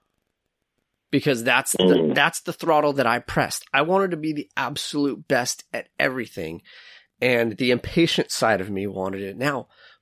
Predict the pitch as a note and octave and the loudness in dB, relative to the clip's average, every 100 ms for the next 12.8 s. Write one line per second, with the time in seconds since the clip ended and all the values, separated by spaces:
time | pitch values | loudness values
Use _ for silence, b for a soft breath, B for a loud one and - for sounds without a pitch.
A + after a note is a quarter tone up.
0 | - D3 - - F3+ F#3+ D#3 E3 D#3 C#3 | -2 0 2 4 2 2 2 4 4 2
1 | A2 G#2+ A#2 F3 - - _ - G#2 G#2 | 2 2 2 0 -6 -20 _ -4 -4 -4
2 | - B2 - - - B2 D3 G#3 D3 A2 | -2 -4 -4 -8 -2 2 4 4 2 -2
3 | E2 - B B B C#3+ C#3 D3 E3 E3 | -4 -12 B B B 0 0 2 4 2
4 | A2+ - _ _ _ _ - B2+ - D#3+ | -4 -10 _ _ _ _ -6 -6 0 2
5 | F3+ F3+ - - D3 C#3 A#2 - - - | 4 2 -2 -2 0 0 -2 -4 -10 -8
6 | A#2+ A2 - _ _ _ A#2+ - E3+ G3 | -6 -6 -10 _ _ _ -6 0 2 0
7 | - - G3 C#3+ B2+ - - - - B2+ | -4 -2 -2 -2 -6 -4 -4 -4 0 0
8 | B2+ - - - _ _ - C#3 F#3 A#3+ | 0 -2 -12 -14 _ _ -4 0 2 0
9 | B3 G#3 E3 D3 D#3+ _ - A3 A3 C3+ | 0 -2 0 0 -2 _ -2 0 2 0
10 | - G2 C3 - F#3 - F3+ - C#3 B2 | 0 -2 -2 -6 -6 -4 -2 0 2 2
11 | A2+ - B2+ - A2+ A#2 B2 C#3+ - G2 | -2 -2 -4 -4 -2 0 0 -2 -4 -6
12 | A#2 A2 A2 B2+ - A2 A2+ | -4 -4 -2 -2 -2 -2 -2